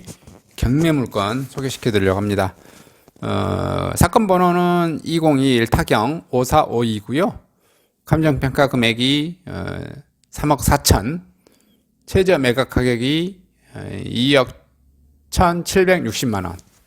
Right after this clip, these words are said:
해가지고요. 매각일이 이천이십이 년 이월 이십삼 일, 어, 얼마 안 남았습니다. <coughs> 나주 혁신도시 안에 있는 물건입니다. 상가 물건이고요.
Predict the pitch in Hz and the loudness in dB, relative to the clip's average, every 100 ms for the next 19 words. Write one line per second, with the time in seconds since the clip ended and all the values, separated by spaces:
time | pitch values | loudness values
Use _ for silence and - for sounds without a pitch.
0 | - _ _ _ _ _ _ 127 107 123 | -20 _ _ _ _ _ _ -12 -6 0
1 | 120 110 113 123 180 147 - - _ - | 2 0 0 4 4 2 -8 -12 _ -20
2 | - - _ - 151 185 185 185 180 175 | -20 -20 _ 0 2 2 2 2 4 4
3 | 170 - 170 165 - 160 156 127 156 - | 4 -2 -8 -6 2 4 4 0 -2 -2
4 | 147 151 131 139 156 147 147 135 131 - | -2 2 2 2 0 0 2 2 2 2
5 | - 151 143 135 131 - 101 95 95 95 | 2 2 2 2 0 -6 -8 -6 -6 -6
6 | 98 107 135 110 107 123 107 123 104 95 | -8 -4 0 0 2 0 2 0 -2 0
7 | 110 - _ _ - - _ _ _ - | -2 -4 _ _ -20 -20 _ _ _ -4
8 | - - - 180 131 110 147 233 220 254 | 0 0 2 0 0 0 2 4 2 2
9 | 240 214 165 160 156 139 135 135 127 110 | 2 2 4 4 4 2 2 0 -2 -4
10 | 104 120 151 139 113 110 98 - - 208 | -4 -4 -2 0 0 0 -2 -4 -6 -2
11 | 202 185 117 101 113 98 113 185 | 0 2 0 -2 -4 -2 -4 -4